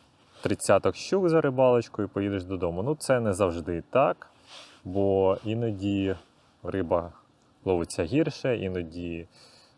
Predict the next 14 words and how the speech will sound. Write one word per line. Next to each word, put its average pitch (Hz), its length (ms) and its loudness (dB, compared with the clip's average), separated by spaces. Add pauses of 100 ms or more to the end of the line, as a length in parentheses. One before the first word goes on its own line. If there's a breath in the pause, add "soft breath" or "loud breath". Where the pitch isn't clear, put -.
(140)
е, 85 300 2
дуже 95 280 0
складно 90 420 0
підібрати 87 560 -2
до 82 200 -12
неї 87 220 -8
ключ, 160 680 -2
вона 87 260 -6
може 85 240 -10
бути 82 240 -10
запресована, 127 840 0
дуже 85 320 -12
багато 82 440 -4
людей. 78 360 -12